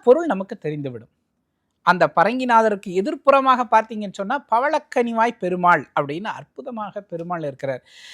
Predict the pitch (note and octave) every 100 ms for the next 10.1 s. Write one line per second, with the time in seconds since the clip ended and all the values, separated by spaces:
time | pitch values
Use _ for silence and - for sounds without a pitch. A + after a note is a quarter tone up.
0 | - - _ G#3+ C#4 D4 D4 D#4 G4 G4+
1 | D4+ C#4 C#4 C4 B3+ A#3 G#3+ G3 F#3+ A3+
2 | A3+ G3+ F#3 B3+ E4+ G#3 F#3+ A3+ B3+ C4
3 | A#3+ G#3+ F#3 D#3+ D#3 E3 F#3 F3 D3 D#3
4 | C#3+ A2 _ _ - D3 D#3 C#3 B2 -
5 | B2 B2 D#3 D3+ B2+ - F#3 A3+ G#3+ G3
6 | F3 D#3+ F#3+ D3+ D3+ F#3+ F#3 D#3+ D#3 E3+
7 | F3+ G3 F3 - D#3+ E3+ E3 D#3+ D3 F#3
8 | B3+ - - - D#3 A3+ C4+ G#3+ - -
9 | E3+ - C#4 C4+ C4+ D4 E4 C#4+ G#3 E3